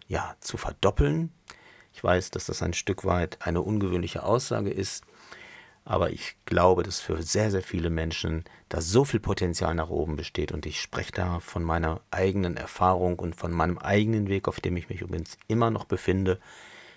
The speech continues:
immer wieder zu entdecken, wie sehr die Lebensfreude hier eine ganz besondere Rolle spielt und da möchte ich gerne im Laufe der Folge noch ein bisschen mehr meine Gedanken mit euch teilen. Und der dritte Grund,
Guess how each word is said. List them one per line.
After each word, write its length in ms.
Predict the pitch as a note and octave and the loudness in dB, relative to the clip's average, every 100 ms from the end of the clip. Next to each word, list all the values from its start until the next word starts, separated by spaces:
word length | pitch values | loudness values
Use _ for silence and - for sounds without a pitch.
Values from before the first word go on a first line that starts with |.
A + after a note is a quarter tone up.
| - | -2
immer 180 | A#2+ A#2+ | 2 4
wieder 180 | G#2 F#2+ | 2 0
zu 140 | - | -2
entdecken, 480 | F2+ E2+ F#2 - E2+ | -4 0 0 0 -2
wie 140 | E2+ | -2
sehr 420 | E2 F#2 G2 G#2 G#2 | 0 2 4 4 0
die 140 | F#2 | -2
Lebensfreude 920 | E2 F2+ F#2+ - - - E2 D#2+ D#2 - - - - - | -2 -2 -4 -8 -6 -2 2 2 0 -2 -20 -20 -20 -12
hier 360 | G#2+ F#2 - | -4 -2 -2
eine 300 | E2+ E2 D#2+ | -2 -2 -2
ganz 280 | - F2+ F2 | -2 -4 -4
besondere 480 | - E2 E2 D#2+ E2 | -6 -6 -6 -4 -4
Rolle 320 | D#2+ F#2 G2+ | 2 4 4
spielt 340 | - - F2 E2+ | 0 -2 0 -2
und 180 | E2+ | -2
da 160 | D#2 D#2 - | -4 -4 -8
möchte 240 | F#2+ - | -8 -8
ich 80 | - | -4
gerne 240 | D#2+ E2+ | 0 2
im 80 | E2+ | 4
Laufe 280 | F#2+ F#2 E2+ | 6 4 2
der 100 | D#2+ | -4
Folge 400 | - D#2+ D#2 - - - - | 0 2 2 -2 -6 -12 2
noch 180 | G#2 G#2 | 4 4
ein 140 | F#2 | 2
bisschen 340 | E2+ - D2 D#2 | -2 -2 -4 -4
mehr 260 | C2+ C#2 - _ - | -4 -4 -10 _ -6
meine 220 | E2 F2+ | -2 0
Gedanken 320 | G#2 A2+ A#2+ | 4 4 4
mit 140 | D#2+ - | -2 -6
euch 140 | - | -8
teilen. 260 | - D2 - _ _ _ _ _ - - | -8 -8 -12 _ _ _ _ _ -20 -2
Und 140 | - D3 | 4 4
der 80 | |
dritte 260 | C#3 F3+ F3+ | 6 4 2
Grund, 360 | - E3+ G#3 | 6 6 4